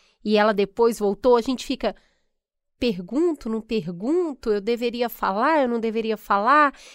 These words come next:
E é aquela torta de climão, né? Porque, é, é, tem um assunto que aconteceu, impactou a empresa, porque todo mundo gostava muito da pessoa que perdeu. Foi, no caso,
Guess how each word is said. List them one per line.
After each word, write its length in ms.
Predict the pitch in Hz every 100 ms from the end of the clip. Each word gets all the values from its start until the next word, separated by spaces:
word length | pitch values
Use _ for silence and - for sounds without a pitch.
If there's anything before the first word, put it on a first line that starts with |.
| -
E 120 | 240
é 20 | 262
aquela 300 | 285 277 262
torta 360 | 269 302 330
de 120 | 302
climão, 600 | 302 311 277 247 277 294
né? 200 | 226 233
Porque, 520 | 240 220 - 254 247 240 - - - -
é, 760 | 226 233 226 226 233 226 220
é, 40 | - -
tem 100 | 269
um 180 | 294 294
assunto 720 | 294 - - 285 453 - 392
que 140 | 254
aconteceu, 760 | - 226 240 247 - 240 262 339
impactou 760 | 285 269 - - - 269 320
a 120 | 349
empresa, 760 | 294 240 240 220 254 277 233 208 - - -
porque 180 | 226 277
todo 300 | - 320 339
mundo 160 | 339 277
gostava 400 | 269 - 269 285
muito 340 | 262 320 392
da 120 | 277
pessoa 340 | 277 240 - 226
que 120 | -
perdeu. 440 | - 214 196 262
Foi, 160 | - 208
no 100 | 208
caso, 300 | 233 226